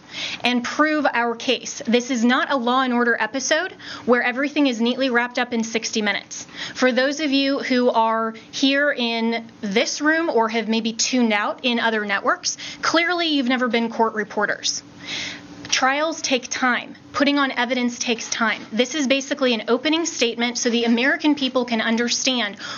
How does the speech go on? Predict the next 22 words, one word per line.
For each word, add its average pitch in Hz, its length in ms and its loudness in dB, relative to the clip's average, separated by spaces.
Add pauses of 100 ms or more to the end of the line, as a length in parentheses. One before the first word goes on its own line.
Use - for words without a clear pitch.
what 233 220 4
the 233 60 2
networks 254 520 0
have 214 200 0
been 214 160 0
hiding 226 500 -2 (340)
and 240 140 2
what 233 180 2
they 240 160 2
refuse 294 480 0
to 330 120 -2
cover, 214 420 -2 (220)
because 254 520 0 (100)
all 294 280 4
of 302 80 -4
your 277 180 2
fake 277 300 -2
news 254 180 2
headlines 220 580 0 (300)
are 240 140 6
dancing 294 640 2
around 220 760 0